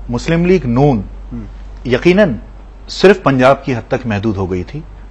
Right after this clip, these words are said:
Speaker 1: टू थाउजेंड एट का जो इलेक्शन है,
Speaker 2: हम्म।
Speaker 1: इसमें ये वाजे तौर पर एक लकीर खींच चुकी थी।
Speaker 2: हम्म।
Speaker 1: हत्ता कि आप अंदाजा लगाइए कि मियां नवाज शरीफ साहब चूंकि एक ऐसी जमात को लीड कर रहे हैं कि जिसमें उनका कहना है कि वो अपोजिशन पार्टी है,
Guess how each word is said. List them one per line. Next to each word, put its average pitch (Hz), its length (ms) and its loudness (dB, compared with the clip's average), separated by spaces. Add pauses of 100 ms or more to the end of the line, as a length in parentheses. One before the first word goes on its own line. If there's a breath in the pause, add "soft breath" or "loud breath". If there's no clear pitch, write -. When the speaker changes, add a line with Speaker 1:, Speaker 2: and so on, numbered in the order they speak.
(100)
Speaker 1:
टू 131 100 2
थाउजेंड 131 320 2 (120)
एट 139 200 4
का 143 100 2
जो 123 300 0
इलेक्शन 139 320 2
है, 92 180 -6 (220 soft breath)
Speaker 2:
हम्म। 117 100 -12 (260)
Speaker 1:
इसमें 175 260 -2
ये 175 140 2
वाजे 139 400 6
तौर 127 240 4
पर 95 220 -4 (140)
एक 131 120 -8
लकीर 127 340 2
खींच 139 220 -4
चुकी 110 300 -4
थी। 117 260 -8 (200 loud breath)
Speaker 2:
हम्म। 117 120 -16 (180 loud breath)
Speaker 1:
हत्ता 151 280 4
कि 180 100 2
आप 160 180 8
अंदाजा 131 340 4
लगाइए 131 440 4
कि 151 120 -2
मियां 127 260 0
नवाज 123 240 0
शरीफ 123 260 -4
साहब 127 440 0
चूंकि 127 560 -2
एक 135 300 -2
ऐसी 117 240 -2
जमात 127 360 -2
को 131 80 -4
लीड 120 240 -2
कर 147 180 2
रहे 135 160 2
हैं 135 120 -2
कि 131 120 -4
जिसमें 123 300 -6
उनका 135 240 -2
कहना 135 320 2
है 101 140 -2 (480 soft breath)
कि 160 80 6
वो 156 400 4
अपोजिशन 160 520 4
पार्टी 90 320 -2
है, 78 160 -16